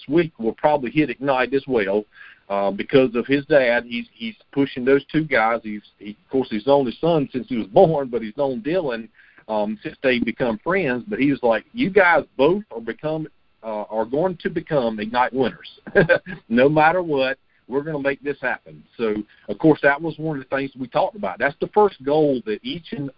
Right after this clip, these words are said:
each and every one of us as builders need to be talking to our agents about is becoming Ignite. So those are some of the things that we actually talked about in our first meeting. And what I love about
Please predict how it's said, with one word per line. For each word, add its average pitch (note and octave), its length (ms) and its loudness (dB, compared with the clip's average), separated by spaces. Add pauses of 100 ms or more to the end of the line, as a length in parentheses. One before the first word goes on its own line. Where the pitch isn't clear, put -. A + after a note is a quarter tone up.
(120)
each D3+ 360 -4
and D#3 120 2
every D#3+ 240 4
one C#3+ 240 2
of A2+ 120 2
us A2+ 220 2
as F2 80 -20 (100)
builders B2 480 0 (280)
need C#3 220 2
to C3+ 40 -2
be B2 160 0
talking C#3 640 0
to A2+ 160 -2
our A2 120 -2
agents B2+ 380 -2
about G2+ 440 -4 (200)
is A#2 140 -2
becoming G#2+ 480 -2
Ignite. E2+ 480 -8 (180)
So G2+ 240 2 (300)
those A3 320 8
are F#3+ 60 -2
some G3 200 -8
of D3+ 60 -6
the B2+ 80 -6
things D3+ 340 -6
that A2 140 -10
we C3 180 -2
actually A#2 420 -4
talked C#3 280 0
about C3+ 260 -2
in A2+ 160 -8
our F2+ 200 -10
first C#3 300 -6
meeting. C#3 520 -8 (360)
And A#2 220 -2
what G#3 140 4
I A3 80 4
love C#3+ 460 2
about C3 360 -4